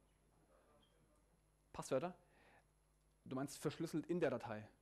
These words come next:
Meines Wissens nicht. Ja. Gut.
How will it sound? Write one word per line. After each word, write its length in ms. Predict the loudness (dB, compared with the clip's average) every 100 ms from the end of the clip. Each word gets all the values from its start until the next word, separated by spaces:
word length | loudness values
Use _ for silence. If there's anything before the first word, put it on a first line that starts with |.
| -20 -20 _ _ _ -10
Meines 400 | -6 -4 -4 -6
Wissens 220 | -10 -8
nicht. 480 | -8 -8 -12 -20 -20 -20 _ _ _ _ _ _ _ _ _ _ _ _ _
Ja. 140 | -12 -12 -14 _ -20 -20 -20 _ _ _ _ _ _ _ _ _ _ _ _ -20 -20 -20 0
Gut. 200 | 2 2